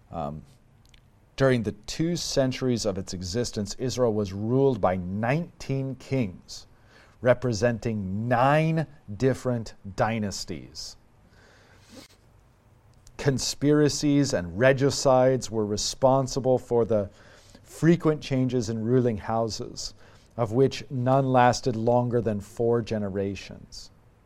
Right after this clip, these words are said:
Jeroboam was succeeded only by his son.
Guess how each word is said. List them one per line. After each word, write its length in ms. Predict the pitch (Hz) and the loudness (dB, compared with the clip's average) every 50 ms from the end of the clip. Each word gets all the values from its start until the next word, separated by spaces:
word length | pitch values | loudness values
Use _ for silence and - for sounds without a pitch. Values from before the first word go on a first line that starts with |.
| _ _ _ _ _ _ _ _ _ - | _ _ _ _ _ _ _ _ _ -2
Jeroboam 720 | - 131 135 135 139 139 127 107 127 123 123 123 127 123 | 2 6 6 8 8 8 6 6 6 4 6 4 2 2
was 160 | 117 113 104 - | 0 -2 -2 -4
succeeded 840 | - - 113 - - - - - - - 127 131 120 123 117 110 - - - | -6 -8 -8 -10 -10 -10 -10 -8 -6 -4 -4 -2 0 0 -2 -2 -6 -6 -4
only 400 | 127 127 127 131 135 131 131 123 | -2 -2 0 0 0 0 0 0
by 260 | 101 113 107 107 104 | 2 2 2 2 2
his 240 | 98 - 113 107 - | 0 -4 -8 -8 -6
son. 500 | - - - - 113 107 98 90 90 | -6 -6 -4 -2 -2 -2 -2 -4 -8